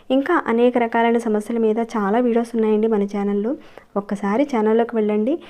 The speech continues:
వెళ్ళి మీ సమస్య మీద ఏదైనా ఒక పరిహారం ఏది చేయగలుగుతారో ఎంచుకొని ప్రయత్నం చేయండి. మంచి రిజల్ట్ అనేది ఉంటుందండి. ఇక సబ్స్క్రైబ్ కాని వారు మీలో ఎవరైనా ఉంటే మన ఛానల్కి సబ్స్క్రైబ్ చేసుకోండి.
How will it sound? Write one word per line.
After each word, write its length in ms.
వెళ్ళి 360
మీ 80
సమస్య 400
మీద 180
ఏదైనా 320
ఒక 100
పరిహారం 440
ఏది 280
చేయగలుగుతారో 560
ఎంచుకొని 440
ప్రయత్నం 480
చేయండి. 320
మంచి 260
రిజల్ట్ 380
అనేది 220
ఉంటుందండి. 680
ఇక 380
సబ్స్క్రైబ్ 460
కాని 160
వారు 240
మీలో 240
ఎవరైనా 320
ఉంటే 320
మన 100
ఛానల్కి 340
సబ్స్క్రైబ్ 440
చేసుకోండి. 480